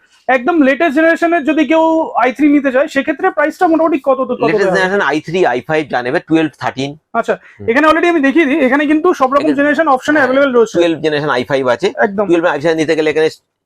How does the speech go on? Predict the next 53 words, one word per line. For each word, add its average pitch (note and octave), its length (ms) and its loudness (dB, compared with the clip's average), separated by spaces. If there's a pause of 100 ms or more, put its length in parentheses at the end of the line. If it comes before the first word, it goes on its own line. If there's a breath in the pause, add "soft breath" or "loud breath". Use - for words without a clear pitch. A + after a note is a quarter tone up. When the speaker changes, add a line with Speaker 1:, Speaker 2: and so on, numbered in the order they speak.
Speaker 2:
ছশো D#3+ 220 -4
দশের D3+ 180 0
মাদারবোর্ড B2 380 -2
দিতে B2+ 160 -4
হবে, E3 140 -2
Speaker 1:
হ্যাঁ, A#3+ 120 -6
Speaker 2:
গিগাবাইটের F#3 540 0
Speaker 1:
গিগাবাইটের B3 380 2
Speaker 2:
মাদারবোর্ড G#3+ 380 0
Speaker 1:
মাদারবোর্ড - 20 0
Speaker 2:
লাগবে। F3 240 -2
Speaker 1:
লাগবে। - 280 -10
হুম। F3+ 100 -8
Speaker 2:
আচ্ছা, G#2 200 -2
এর C#3 140 2
সঙ্গে E3+ 220 2
একটা, D#3+ 280 -2 (180 loud breath)
এখানে E3+ 260 0
অনেক D#3 240 0
রকম D3+ 160 0
র্যাম C3+ 200 0
আছে, C3+ 160 -4
কোম্পানি A#2+ 400 -2
ব্র্যান্ড A#2 260 -2
আছে, G#2 160 -2
এটা B2+ 140 0
Speaker 1:
হুম। A3 160 0
Speaker 2:
এক্সপিজি, C3 380 -4
এটা B2+ 260 -2 (100)
Corsair C3 420 0
আছে, B2+ 340 0
Speaker 1:
হুম, A3+ 100 -2
হুম। G#3 160 -2 (140)
Speaker 2:
এক্সপিজি, C3 420 -2
এটা B2+ 80 2
Corsair A#2 240 -2
আছে, A#2+ 140 -2
Speaker 1:
আচ্ছা। G#3+ 260 -2
Speaker 2:
সিক্সটিন C3 320 -2
জিবি B2+ 260 0
আছে, A#2 200 -2
Speaker 1:
হুম। G#2+ 60 -6
Speaker 2:
বত্রিশ B2 320 0
জিবি A#2+ 180 0
আছে, D3 160 0
যে G3 140 0
যেটা E3+ 180 0
নিতে B2+ 240 -2
পারে। A#2 320 0
Speaker 1:
হুম। A3 140 2
Speaker 2:
এখানে - 200 -2
Crucial-এর B2+ 600 -2
আছে, A#2+ 320 -2